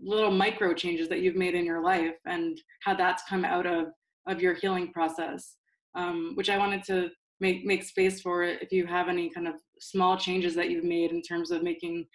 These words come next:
time for, for reading or cooking or things to do just on your own. 'Cause while relationships are healing, so is our relationship with ourself, which we often don't make time for when we're scrolling through social media in the bathroom <laughs> or, like, online for, for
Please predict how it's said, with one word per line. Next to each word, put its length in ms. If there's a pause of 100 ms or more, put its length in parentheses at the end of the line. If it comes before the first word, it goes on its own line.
(140)
time 320
for, 360 (200)
for 140
reading 380
or 100
cooking 400
or 140
things 200
to 60 (100)
do 200
just 220
on 80
your 180
own. 320 (320)
'Cause 140
while 160
relationships 580
are 100
healing, 600 (180)
so 240
is 80
our 80
relationship 460
with 80
ourself, 520 (100)
which 220
we 140
often 520 (200)
don't 180
make 200
time 280
for 220
when 140
we're 120
scrolling 540
through 380 (320)
social 340
media 560 (500)
in 180
the 60
bathroom 720
<laughs> 100
or, 160
like, 240
online 580
for, 260 (380)
for 600